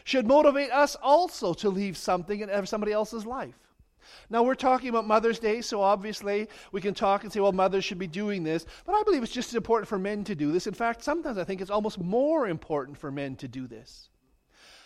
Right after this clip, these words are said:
As I move around in this world and in different circles, one of the things that keeps striking me time and time again is how many men there are in this world that have never had a good relationship with their fathers.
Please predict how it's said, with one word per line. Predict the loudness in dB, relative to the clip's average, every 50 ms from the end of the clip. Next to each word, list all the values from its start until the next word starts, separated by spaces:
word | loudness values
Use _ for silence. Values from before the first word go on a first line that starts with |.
| _ _ _ _ _ _ _
As | -8 -2 2
I | 2 4 4
move | 4 4 4 4 4 4
around | 4 2 2 2 2 2 2 2 2 0
in | 0
this | 0 -2 -2 -2
world | 0 2 4 4 4 4 4 2
and | 0
in | 0 -2
different | -2 -2 -2 -4 -4
circles, | -4 -2 -2 -2 -2 -2 -4 -2 2
one | 2 2 2
of | 2 0
the | 0 -2
things | -2 -4 -6 -4 -4 -2 -4 -4
that | -4 -6 -8
keeps | -8 -8 -8 -8 -8
striking | -12 -12 -6 -4 -4 -4 -4 -4 -6 -6 -6
me | -6 -6
time | -6 -6 -2 0 0 0 0 0 -2 -2
and | -4 -6 -8
time | -8 -6 -4 -4 -2 -2 -4
again | -6 -6 -8 -8 -6 -6 -4 -4 -6 -8 -10 -14 -18 -20 -12 -2
is | 0 0 0 0
how | -2 -4 0 2 2 2
many | 2 2 2 2 2 2
men | 2 2 2 2 2 0 0 0
there | 0 0 0 0
are | 0 0 0 0 0 -2
in | -2 -4 -2
this | -2 -4 -4 -6 -8
world | -8 -6 -2 0 0 2 2 0 0 -4 -10 -18 -18 -4
that | -2 2 2
have | 2 2 2
never | 2 2 2 2 2 0 -2 -4
had | -4 -6 -6 -2 0 2 2 2 2 2
a | 0
good | -4 -6 -6 -6 -6 -4
relationship | -4 -4 -2 0 0 0 0 -4 -6 -8 -8 -8 -8 -10 -6 -6 -6 -6 -6 -10 -18 -20 -8 -6
with | -4 -4 -2
their | -4 -4
fathers. | -4 -4 -4 -4 -4 -6 -8 -12 -14 -18 -20 -20